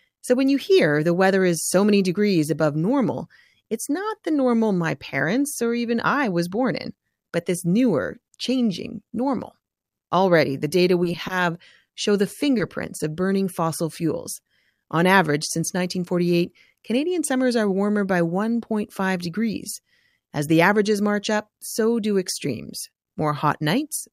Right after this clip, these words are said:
more hot days, and more dangerous heat waves.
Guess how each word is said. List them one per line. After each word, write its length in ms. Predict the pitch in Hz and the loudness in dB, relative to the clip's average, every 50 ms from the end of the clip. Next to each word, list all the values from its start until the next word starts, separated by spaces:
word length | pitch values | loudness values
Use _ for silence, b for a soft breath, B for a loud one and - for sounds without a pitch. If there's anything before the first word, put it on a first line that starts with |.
| _ _ | _ _
more 180 | 160 156 156 147 | -4 -2 -2 -2
hot 260 | 147 151 143 - - | -2 -2 -4 -4 -2
days, 420 | - 180 185 196 214 233 233 - - _ _ _ _ _ _ _ - | -2 -2 0 0 -2 -2 -6 -10 -14 _ _ _ _ _ _ _ -4
and 140 | 165 170 | -2 0
more 180 | 170 170 165 156 | 0 2 0 0
dangerous 640 | 147 147 180 202 214 214 196 - - - - - - - | 0 0 2 2 2 2 0 0 -2 -4 -4 -6 -8 -8
heat 180 | - 180 - - | -6 -8 -8 -6
waves. 400 | - - - - - - - | -8 -10 -10 -12 -16 -20 -20